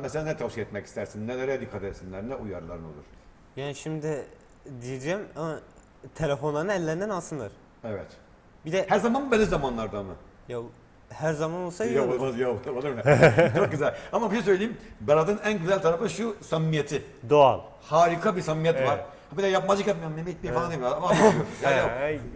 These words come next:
Speaker 1: yok, samimiyet, bu çok güzel. Ben bunu severim. Böyle ben yapmacık şeyi sevmem.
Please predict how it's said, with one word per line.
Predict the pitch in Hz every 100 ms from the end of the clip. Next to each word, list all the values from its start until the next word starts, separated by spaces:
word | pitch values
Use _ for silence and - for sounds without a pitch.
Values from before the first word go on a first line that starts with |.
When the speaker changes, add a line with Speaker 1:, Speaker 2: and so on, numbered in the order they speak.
| 143 -
Speaker 1:
yok, | 208
samimiyet, | 170 - 151 247 165
bu | 160
çok | 190 -
güzel. | 139 - - - 110 113
Ben | 190
bunu | 214
severim. | - 123 117
Böyle | 143 156
ben |
yapmacık | 175 160 170 151
şeyi | 160
sevmem. | 151 120 233